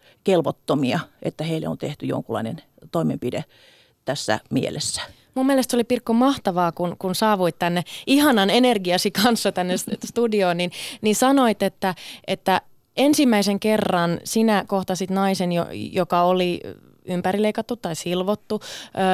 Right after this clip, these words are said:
Speaker 2: yhdeksänkymmentäluvulla, kun alkoi tulla ensimmäisiä pakolaisia Suomeen. Ja mä kysyin, että miten sinä na-, niin kuin lääkärinä, joka ei ollut koskaan aiemmin sellaista nähnyt, niin reagoit. Ja sä sanoit, että sä halusit oppia lisää. Mut sit on tapauksia, joissa esimerkiksi lääkäri on purskahtanut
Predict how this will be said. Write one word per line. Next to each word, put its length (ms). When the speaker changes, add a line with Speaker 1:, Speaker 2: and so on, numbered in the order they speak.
Speaker 2:
yhdeksänkymmentäluvulla, 720
kun 160
alkoi 200
tulla 180
ensimmäisiä 540
pakolaisia 640
Suomeen. 480
Ja 120
mä 100
kysyin, 340
että 180
miten 360
sinä 360
na-, 200
niin 160
kuin 260
lääkärinä, 640
joka 260
ei 80
ollut 160
koskaan 400
aiemmin 320
sellaista 400
nähnyt, 360
niin 140
reagoit. 580
Ja 120
sä 120
sanoit, 360
että 280
sä 120
halusit 460
oppia 640
lisää. 420
Mut 160
sit 200
on 120
tapauksia, 540
joissa 280
esimerkiksi 540
lääkäri 400
on 100
purskahtanut 600